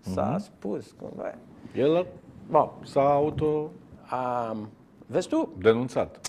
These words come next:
Speaker 1: Cam numai pe aici puteți afla câte ceva. Alminteri, vă duceți unde vă duceți, la Antena
Speaker 2: Păi
Speaker 1: trei.
Speaker 2: de-aia să și uită.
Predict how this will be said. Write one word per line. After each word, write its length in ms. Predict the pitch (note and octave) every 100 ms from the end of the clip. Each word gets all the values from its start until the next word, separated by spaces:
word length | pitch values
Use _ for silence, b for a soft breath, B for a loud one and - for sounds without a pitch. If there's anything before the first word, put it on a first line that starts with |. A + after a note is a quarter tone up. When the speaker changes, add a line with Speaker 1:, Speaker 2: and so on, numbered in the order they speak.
| - - -
Speaker 1:
Cam 220 | - B3
numai 300 | C4 C#4+ C4+
pe 100 | C#4
aici 500 | D#4+ B3+ - - - - - - -
puteți 320 | C#3 A#2+ A2+
afla 260 | G2+ A2+ G2
câte 240 | G2 G2+
ceva. 400 | - F#2 E2+ F2 G2
Alminteri, 520 | C3 D#3 D3 D3+ C#3+ -
vă 100 | -
duceți 460 | C#3+ D#3+ - A#2+ -
unde 160 | G#2+ D#2
vă 100 | D2
duceți, 240 | - D#2+
la 60 | G2
Antena 280 | G2+ A2+ A#2+
Speaker 2:
Păi 100 | E2+
Speaker 1:
trei. 120 | F#2
Speaker 2:
de-aia 140 | F#2+ F#2+
să 160 | G2+
și 140 | F#2 G2+
uită. 360 | F#2+ - D#2